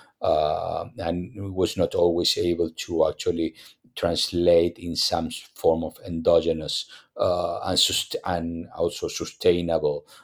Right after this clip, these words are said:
uh, economic prosperity in the, in the long run.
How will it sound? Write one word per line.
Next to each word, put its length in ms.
uh, 720
economic 680
prosperity 920
in 160
the, 380
in 100
the 100
long 240
run. 300